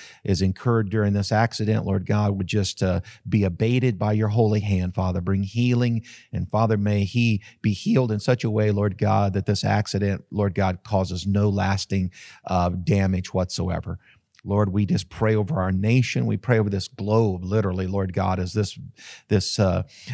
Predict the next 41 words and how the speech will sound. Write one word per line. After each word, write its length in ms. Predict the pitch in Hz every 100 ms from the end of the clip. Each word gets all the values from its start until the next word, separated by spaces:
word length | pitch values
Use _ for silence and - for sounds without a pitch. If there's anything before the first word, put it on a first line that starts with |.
| 113
uh, 180 | - 87
virus 720 | 87 104 110 120 98 90 -
is, 300 | 101 90 -
uh, 300 | 95 92 92
rampaging 840 | 92 107 120 120 - 104 101 92 90
through 200 | - 98
so 260 | - 120
many 180 | 117 117
lives, 540 | 107 101 101 92 87
Father. 360 | - 92 90 95 - _ _
We 120 | -
pray 300 | 101 - 117
for 120 | 117 110
those 260 | 113 113
in 100 | 104
the 60 | 101
hospital, 640 | 95 120 120 - 117 113
Lord. 240 | 113 117 107
We 120 | 107
pray 260 | - 110
for 100 | 104
the 120 | 90 92
families 560 | - 120 120 117 113
that 100 | 104
have 80 | 95
been 100 | 95
affected 540 | 95 - 117 - 104
by, 320 | 95 95 95 90 - - - -
uh, 260 | 92 90 87
the 160 | 82
deaths 480 | 82 85 117 113 -
of 160 | 101 - -
loved 320 | 107 117 107
ones, 320 | 110 113 110
Father. 300 | - 110 104
We 160 | 104 107
pray, 380 | - - 131 127
Father 260 | 120 110
God, 300 | 101 107 101
for 100 | -
the, 180 | 92 85